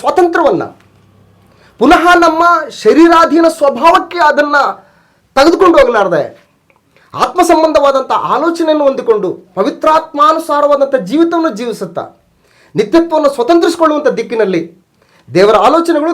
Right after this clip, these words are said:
ದೇವರ ಸಂಕಲ್ಪಕ್ಕನುಸಾರವಾದಂತಹ ಬದುಕನ್ನ ಬದುಕಿ, ಈ ಲೋಕದಲ್ಲಿ ನಾವು ಸತ್ರೂ ಕೂಡ ಕರ್ತನಾದ ಯೇಸು ಕ್ರಿಸ್ತನು ನಮ್ಮನ್ನು ಎಬ್ಬಿಸ್ತಾನೆ, ಎಬ್ಬಿಸ್ತಾನೆ. ಶಾಶ್ವತವಾದಂತಹ ಲೋಕದಲ್ಲಿ, ತಾನಿರುವಂಥ ಸ್ಥಳದಲ್ಲಿ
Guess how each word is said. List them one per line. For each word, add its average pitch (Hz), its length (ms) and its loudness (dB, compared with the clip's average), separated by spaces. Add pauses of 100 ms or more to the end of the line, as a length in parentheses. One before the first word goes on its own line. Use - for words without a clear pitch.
ದೇವರ 262 200 2
ಸಂಕಲ್ಪಕ್ಕನುಸಾರವಾದಂತಹ 240 1300 -2 (500)
ಬದುಕನ್ನ 190 380 -2 (180)
ಬದುಕಿ, 320 420 2 (1120)
ಈ 127 140 -12
ಲೋಕದಲ್ಲಿ 196 580 0
ನಾವು 156 240 -4
ಸತ್ರೂ 226 480 -2 (100)
ಕೂಡ 185 220 -2 (1300)
ಕರ್ತನಾದ 156 420 -6
ಯೇಸು 190 320 -4
ಕ್ರಿಸ್ತನು 170 420 -6 (100)
ನಮ್ಮನ್ನು 147 360 -4
ಎಬ್ಬಿಸ್ತಾನೆ, 147 580 -8
ಎಬ್ಬಿಸ್ತಾನೆ. 117 460 -14 (920)
ಶಾಶ್ವತವಾದಂತಹ 262 1080 -2 (120)
ಲೋಕದಲ್ಲಿ, 277 420 0 (100)
ತಾನಿರುವಂಥ 277 500 0 (140)
ಸ್ಥಳದಲ್ಲಿ 269 580 -2